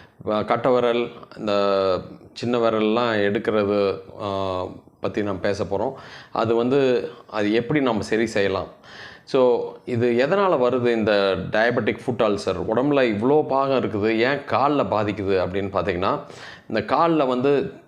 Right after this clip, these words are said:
சின்னதா ரத்த குழாய்கள், microcapillaries-ன்னு சொல்றோம் இல்லையா, அந்த ரத்த குழாய்கள்ல தான், அ, அடைப்பு ஃபஸ்ட்டு ஆரம்பிக்குது. And, அ, ரத்த குழாய்கள் கண-, கையிலையும் அடைக்கும்.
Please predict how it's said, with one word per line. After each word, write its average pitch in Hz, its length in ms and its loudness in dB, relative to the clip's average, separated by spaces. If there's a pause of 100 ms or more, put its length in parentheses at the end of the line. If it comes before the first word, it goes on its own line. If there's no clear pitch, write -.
(100)
சின்னதா 160 520 2
ரத்த 120 340 2
குழாய்கள், 120 500 2 (200)
microcapillaries-ன்னு 117 1000 0
சொல்றோம் 98 240 0
இல்லையா, 104 260 0
அந்த 104 200 0
ரத்த 110 320 2
குழாய்கள்ல 120 680 2
தான், 143 240 0 (440)
அ, 107 60 0 (360)
அடைப்பு 123 380 0
ஃபஸ்ட்டு 110 280 -4
ஆரம்பிக்குது. 110 720 0 (300)
And, 113 260 0
அ, 107 260 2 (1300)
ரத்த 110 380 0
குழாய்கள் 151 380 2
கண-, 131 360 0
கையிலையும் 156 680 2
அடைக்கும். 123 420 0